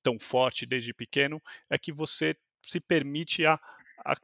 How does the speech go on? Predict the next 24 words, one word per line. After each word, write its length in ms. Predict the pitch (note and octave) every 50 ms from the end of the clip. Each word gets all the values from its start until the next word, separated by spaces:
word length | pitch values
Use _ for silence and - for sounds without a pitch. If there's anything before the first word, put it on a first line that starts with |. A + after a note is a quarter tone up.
| _ _ _
torcer 340 | - D#3+ D3 - - E3 D#3
pra 140 | - - E3
um 60 | D#3+
time 500 | - - - E3 D#3+ D#3+ D#3 E3 E3+ - -
das 320 | D3 C#3+ D3 D#3 D3 -
pessoas, 680 | - F#3+ E3 - - - D3+ C#3+ C3+ B2 A#2 G#2+ - -
né? 200 | A2+ A2+ A#2+ B2
Eu 120 | B2 B2+
acho 200 | C#3+ C#3 - -
que 100 | - D#3+
esse, 300 | D#3 D3 - - C#3+ G#3+ _
esse 260 | D3+ - - - E3
grande 420 | D3 C3+ C3 C3+ E3 G3+ A3 G3 F3
barato 460 | C#3+ C#3 C3 C3 C3 C3+ - - B2+
de 100 | A#2+ A#2
torcer 540 | - C3 B2 - - - - D3 D3 C#3 C3
hoje, 340 | C3+ D3+ D#3 C#3 - C3+
né? 160 | B2 C3 D3 D#3 - - - - - - _ -
Eu, 120 | - - - - - - C4 C4+
o 60 | B3 -
São 200 | - A#3 G#3+ -
Paulo 280 | - G#3+ A3 A#3 A#3
eu 40 | A3
torço 480 | - - F#3 F#3+ G#3+ - - - A#3+